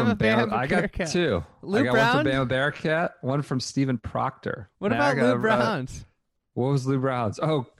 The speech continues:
Speaker 1: Clifford Roberts and his brother, what,
Speaker 2: Yeah.
Speaker 1: they l-, dropped out of college after beating up, or high school after beating up the principal. Is that right?
Speaker 2: <laughs>
Speaker 1: Is that it?
Speaker 2: I think so.
Speaker 1: Something like that.
Speaker 2: I can't
Speaker 1: They
Speaker 2: re-,
Speaker 1: dropped
Speaker 2: I remember reading it and just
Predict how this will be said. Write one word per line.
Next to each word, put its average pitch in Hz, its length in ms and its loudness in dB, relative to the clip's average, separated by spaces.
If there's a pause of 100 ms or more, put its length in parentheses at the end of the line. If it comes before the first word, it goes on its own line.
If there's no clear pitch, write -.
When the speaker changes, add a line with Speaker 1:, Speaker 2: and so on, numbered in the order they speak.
(680)
Speaker 1:
Clifford 175 340 0
Roberts 151 480 0
and 143 100 2
his 120 140 0
brother, 139 720 0
what, 143 120 -4
Speaker 2:
Yeah. 147 60 0 (160)
Speaker 1:
they 117 60 2
l-, 117 220 0
dropped 147 320 -2
out 156 140 2
of 139 80 -2
college 147 340 0
after 143 180 -2
beating 131 380 2
up, 135 100 2
or 117 140 2
high 135 200 -2
school 180 340 0
after 135 180 -2
beating 131 300 2
up 131 140 -2
the 120 80 -2
principal. 156 580 -2 (200)
Is 113 100 0
that 123 100 4
right? 160 340 2 (220)
Speaker 2:
<laughs> 240 280 -6
Speaker 1:
Is 127 100 -6
that 160 180 0
it? 196 280 -2 (260)
Speaker 2:
I - 100 -2
think - 300 -8 (280)
so. - 80 -6 (480)
Speaker 1:
Something 160 220 -2
like - 220 -2
that. 78 200 0
Speaker 2:
I 269 40 -4
can't 247 160 -2
Speaker 1:
They - 80 0
Speaker 2:
re-, - 60 2
Speaker 1:
dropped 139 340 -2
Speaker 2:
I 269 80 4
remember 262 500 2
reading 220 380 0
it 170 160 -4
and 160 80 -10
just - 340 -6